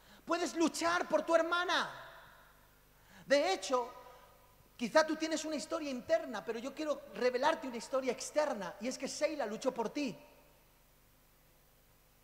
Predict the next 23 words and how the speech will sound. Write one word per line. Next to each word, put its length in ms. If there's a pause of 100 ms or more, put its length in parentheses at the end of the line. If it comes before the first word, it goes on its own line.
(1120)
Y 80
necesitamos 640
entrar 340
en 100
ese 200
nivel, 440 (300)
en 120
el 120
nivel 260
de 100
poder 260
entender 560
que 80
hay 160
cosas 560
relacionales 1080 (480)
que 100
tienen 240
que 80
ocurrir 400
en 100
nuestras 340
vidas. 540